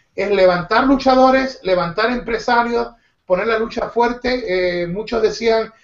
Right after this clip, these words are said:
cuando yo estaba en W W E, "No, el mercado hispano es del tercer mundo, nunca se va a hacer nada",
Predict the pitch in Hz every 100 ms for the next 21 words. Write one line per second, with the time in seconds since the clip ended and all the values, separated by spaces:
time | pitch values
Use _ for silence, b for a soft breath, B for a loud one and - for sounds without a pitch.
0 | b - 180 202 208 226 208 220 220 214
1 | 214 233 214 262 254 202 180 214 226 220
2 | 233 226 233 226 220 b b - 202 220
3 | 220 202 - 220 214 226 220 226 220 214
4 | - _ - 214 233 226 220 208 208 220
5 | 214 220 233